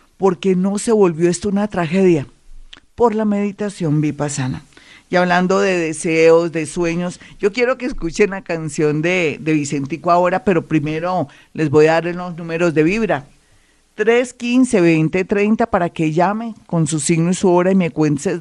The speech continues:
me cuente su caso. Tres, eh, tres quince, veinte treinta, el otro es el cinco noventa y cuatro, ciento cuatro nueve.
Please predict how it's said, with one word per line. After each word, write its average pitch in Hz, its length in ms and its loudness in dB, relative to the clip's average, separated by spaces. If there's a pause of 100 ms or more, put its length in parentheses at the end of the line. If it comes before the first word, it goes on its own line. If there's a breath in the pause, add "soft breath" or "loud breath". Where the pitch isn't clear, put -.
me 165 220 2
cuente 160 320 0
su 226 160 -6
caso. 190 400 -6 (540 loud breath)
Tres, 214 600 2 (460)
eh, 170 280 -8
tres 233 260 2
quince, 233 360 2
veinte 160 340 0
treinta, 226 400 0
el 208 100 0
otro 170 220 -2
es 185 120 -4
el 190 200 -2
cinco 208 420 2
noventa 165 320 -2
y 156 60 -10
cuatro, 180 320 -4
ciento 185 260 -4
cuatro 185 360 -4
nueve. 226 420 2